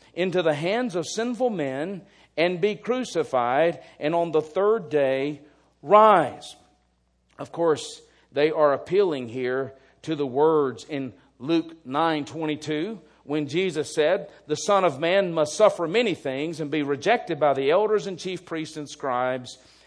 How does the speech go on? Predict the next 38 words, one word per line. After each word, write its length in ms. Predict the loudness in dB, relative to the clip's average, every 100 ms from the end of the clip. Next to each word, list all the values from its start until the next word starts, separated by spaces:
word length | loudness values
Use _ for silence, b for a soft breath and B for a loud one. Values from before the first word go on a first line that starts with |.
| b
and 240 | -2 -2 0
be 180 | -2 -2
killed, 760 | -2 2 4 4 2 -2 -6 -14 B B
and 160 | 0
on 180 | 0 0
the 120 | -4
third 520 | -4 2 4 4 -2 2
day 580 | 4 4 4 0 -4 b b b
be 420 | -4 -2 -2 -6 B B
raised." 840 | 4 4 4 0 -4 -14 -18 -20 _ _ b b
And 160 | -8 -2
then 360 | 0 0 -2 -8 b b
in 180 | -4 -4
chapter 440 | 0 0 0 -4 0
eighteen, 720 | 0 0 -8 -6 -6 -6 -10 b b
you 180 | -10 -2
have 240 | 0 0
him 240 | -2 -8 -4
prophesying 680 | 0 0 -2 -4 -4 -4
that 180 | -4 -4
again 400 | -4 -6 -6 -6
in 100 | -6
verse 340 | -2 -4 -4 -4
thirty-two 880 | -2 0 -4 -10 -20 _ -4 -2 -2
and 120 | 0
thirty-three. 540 | 0 0 -4 -2 0
"He 120 | 0
will 140 | -2 -2
be 140 | -2
delivered 400 | -2 0 0 4
over 240 | 2 2 -4
to 80 |
the 140 | -4 -6
Gentiles 680 | -6 -6 0 4 4 2
and 100 | -2
will 120 | -4 -4
be 160 | -4
mocked 440 | 2 2 2 -4